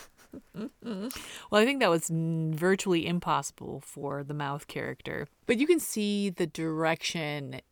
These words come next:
on the kids' faces. Like, as appropriate as it seems for the story and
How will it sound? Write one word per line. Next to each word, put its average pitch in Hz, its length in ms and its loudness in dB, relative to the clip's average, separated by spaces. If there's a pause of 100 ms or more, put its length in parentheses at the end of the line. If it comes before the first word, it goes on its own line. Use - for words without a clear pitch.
(140)
on 156 380 -2
the 151 80 -6
kids' - 480 -8
faces. - 1080 -10
Like, 170 400 -4 (180)
as 180 360 4 (240)
appropriate 214 640 2
as 165 160 -4
it - 120 -8
seems 165 460 -4
for 165 140 -6
the 147 100 -8
story 147 480 -2
and 135 320 -10